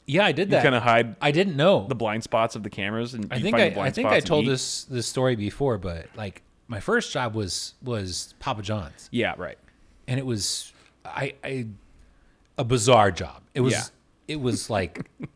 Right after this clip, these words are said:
Speaker 1: <laughs> a literal, it, it was almost, like, surreal
Speaker 2: Yeah.
Speaker 1: in how
Speaker 2: Could've been, like, a T V show.
Speaker 1: It really could've.
Speaker 2: Yeah.
Speaker 1: It, it would've made a great T V show.
Speaker 2: <laughs> Right.
Speaker 1: Um,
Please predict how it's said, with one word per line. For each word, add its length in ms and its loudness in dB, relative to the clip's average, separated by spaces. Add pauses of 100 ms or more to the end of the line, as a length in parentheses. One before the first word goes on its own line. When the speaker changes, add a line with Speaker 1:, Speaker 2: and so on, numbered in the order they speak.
(320)
Speaker 1:
<laughs> 520 -16
a 80 -4
literal, 600 2
it, 240 -4
it 80 0
was 220 0
almost, 440 -2
like, 360 -4 (100)
surreal 580 0 (200)
Speaker 2:
Yeah. 300 -2 (300)
Speaker 1:
in 120 -2
how 600 2
Speaker 2:
Could've 120 -6
been, 120 -2
like, 180 -4
a 160 -20
T 160 -6
V 120 -4
show. 340 -10 (180)
Speaker 1:
It 120 -6
really 300 2
could've. 440 0
Speaker 2:
Yeah. 280 -6
Speaker 1:
It, 240 -4
it 160 0
would've 280 2
made 220 2
a 60 -2
great 320 -2
T 160 -6
V 160 -4
show. 340 -8
Speaker 2:
<laughs> 40 -20
Right. 400 -4 (340)
Speaker 1:
Um, 600 2